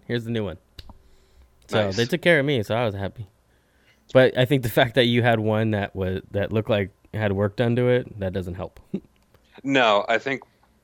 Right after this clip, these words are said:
Speaker 2: thanks for reminding me, we should probably <laughs> look into getting a, a fresh one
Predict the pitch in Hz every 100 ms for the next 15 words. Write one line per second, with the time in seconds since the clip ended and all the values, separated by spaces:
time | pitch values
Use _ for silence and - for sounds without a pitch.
0 | _ 120 113 117 98 101 95 95 92 87
1 | - - 104 92 92 - _ _ - -
2 | - 190 156 135 135 113 113 107 107 98
3 | 95 90 _ _ - - 107 98 - 92
4 | 90